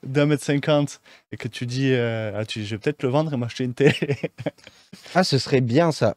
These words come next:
Speaker 2: en, que quand t'arrives, tu connectes ton wallet et sur le dashboard, ça te dit, t'as, euh... Euh, cinquante-six matiques, euh, l'objet le plus cher que tu peux acheter, c'est ça, t'as tel N F T, l'objet le plus cher que tu peux
Speaker 1: Ouais.
Speaker 2: acheter, c'est ça,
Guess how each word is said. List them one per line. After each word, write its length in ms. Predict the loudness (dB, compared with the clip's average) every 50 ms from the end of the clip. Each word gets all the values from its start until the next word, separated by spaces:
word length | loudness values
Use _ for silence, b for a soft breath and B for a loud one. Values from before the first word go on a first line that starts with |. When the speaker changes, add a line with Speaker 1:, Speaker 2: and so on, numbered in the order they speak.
| -4
Speaker 2:
en, 280 | -4 0 2 4 4 2
que 260 | 2 2 4 4 4 4
quand 180 | 2 2 2 4
t'arrives, 260 | 4 4 4 4 2
tu 100 | 2 0
connectes 260 | 2 4 4 2 4 2
ton 100 | 4 4
wallet 240 | 6 6 6 4 2 0 -4 -2
et 80 | 0
sur 140 | 2 2 2
le 60 | 4
dashboard, 560 | 6 6 4 4 4 4 4 6 6 4 2 -2 b b b b b
ça 160 | b -2 0 2
te 80 | 2
dit, 220 | 2 2 2 2 2
t'as, 340 | 4 4 4 6 6 4 4
euh... 200 | 4 4 2 0 -2 b b b b b b b
Euh, 180 | 4 4 4 4
cinquante-six 460 | 4 2 2 2 2 0 0 2 2
matiques, 520 | 2 2 2 2 0 0 0 -2 -8 -4 0
euh, 300 | 2 4 4 6 6 6 6
l'objet 440 | 4 4 4 4 4 6 6 6
le 100 | 4 4 2
plus 100 | 0 0
cher 140 | 0 0 0
que 40 | 0
tu 80 | 0 2
peux 80 | 2
acheter, 220 | 2 2 2 -2 -2
c'est 160 | 0 -2 0
ça, 280 | 2 4 4 4 4 4
t'as 240 | 4 4 4 4 4
tel 180 | 4 2 4 4
N 200 | 4 4 2 0
F 60 | 0
T, 140 | 2 2 4
l'objet 320 | 4 2 2 0 0 -2
le 60 | -2 -2
plus 100 | -2 -4
cher 140 | -4 -4 -4
que 40 |
tu 80 | -4 -2
peux 80 | 0 0
Speaker 1:
Ouais. 40 | 0
Speaker 2:
acheter, 200 | 0 -2 -4 -4
c'est 160 | -2 -4 -4
ça, 240 | -2 0 0 0